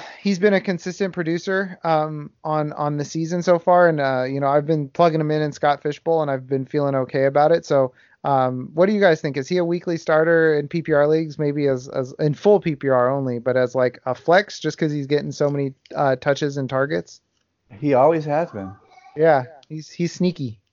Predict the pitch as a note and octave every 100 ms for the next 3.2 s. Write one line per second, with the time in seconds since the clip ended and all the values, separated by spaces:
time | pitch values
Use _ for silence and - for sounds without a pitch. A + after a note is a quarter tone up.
0 | _ _ _ _ _ _ _ _ _ _
1 | _ _ D#3 C#3+ - - D#3 E3+ F3 F3
2 | E3+ E3+ - D3 C3 - A#2+ A#2 - D3
3 | C3+ C3